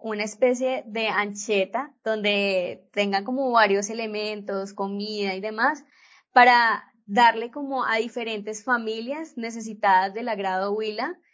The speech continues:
que es el pueblo de donde era mi abuelita, y darlo como un acto de final de novena, esto como para englobar y encerrar cada una de las palabras que las, que las que vine pensando a lo largo del,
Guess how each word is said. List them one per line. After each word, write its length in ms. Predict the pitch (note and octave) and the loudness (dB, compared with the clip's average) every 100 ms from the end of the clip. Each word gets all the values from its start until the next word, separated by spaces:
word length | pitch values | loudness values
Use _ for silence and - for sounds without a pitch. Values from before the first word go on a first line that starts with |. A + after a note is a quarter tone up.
| _ _ _ | _ _ _
que 340 | A3+ G#3+ G#3 | 0 2 0
es 120 | G3+ | -2
el 100 | G#3 | -6
pueblo 280 | G3+ G#3+ A3+ | -4 -2 0
de 100 | A3+ | -2
donde 260 | A3 G3 F#3+ | -2 -2 0
era 120 | F#3 | 0
mi 80 | G#3+ | -2
abuelita, 680 | A3 G#3 G3 G3 G3 C#4 C#4+ _ _ - | -2 -2 -2 -6 -6 -6 -8 _ _ -8
y 300 | A#3 A#3 A3 | -6 -4 8
darlo 340 | A3+ G#3+ A3 | 8 8 4
como 420 | B3 C4 B3+ A#3 | -4 -4 -4 -4
un 300 | A3 A#3+ A#3 | -4 -6 0
acto 580 | B3 B3 B3 B3+ C4 B3+ - | 2 2 0 0 0 -2 -10
de 300 | G3 A3+ A3+ | -4 -2 0
final 400 | B3+ B3 A3+ G3+ | 0 2 4 4
de 100 | A3 | 2
novena, 640 | C4 A3+ G#3+ C4 D#4+ D#4+ - | 0 0 0 0 -4 -6 -6
esto 260 | A#3 A#3 | -4 -4
como 320 | A#3+ B3+ B3 | -4 -4 0
para 300 | A#3+ A3 G#3+ | 6 6 6
englobar 440 | G#3+ G#3 G#3 G#3 F#3+ | 0 -4 0 2 2
y 60 | |
encerrar 400 | G3+ G#3+ A3 G3 | 0 -4 -2 -2
cada 300 | F#3+ G3+ G#3 | 0 0 0
una 120 | G#3+ G#3 | -4 -6
de 60 | |
las 140 | G#3 G3+ | -8 -4
palabras 420 | G#3 F3+ F3 F#3 | -2 -2 -4 -6
que 100 | G#3 | -4
las, 180 | G3+ G3+ _ | -4 -6 _
que 160 | G3+ | -4
las 220 | F#3 F#3+ - | -2 -6 -6
que 100 | G3 | -6
vine 320 | F#3 F#3 F#3 | -6 -8 -8
pensando 420 | G#3 G3+ F#3+ F3 | -8 -4 -4 -4
a 40 | |
lo 80 | F#3+ | -6
largo 260 | G3 F3+ E3+ | -6 -6 -6
del, 380 | F3 F3+ E3+ | -6 -6 -8